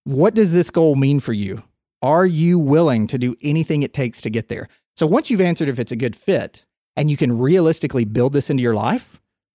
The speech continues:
we've got to understand the importance of this, because if it's not important enough,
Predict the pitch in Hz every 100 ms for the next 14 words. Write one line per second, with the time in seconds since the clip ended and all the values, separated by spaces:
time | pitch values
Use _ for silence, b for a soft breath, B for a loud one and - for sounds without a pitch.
0 | _ _ _ 143 220 - 220 147 - 160
1 | 143 117 104 - - 135 123 120 110 117
2 | - 127 139 120 107 147 143 113 196 220
3 | 127 117 117 -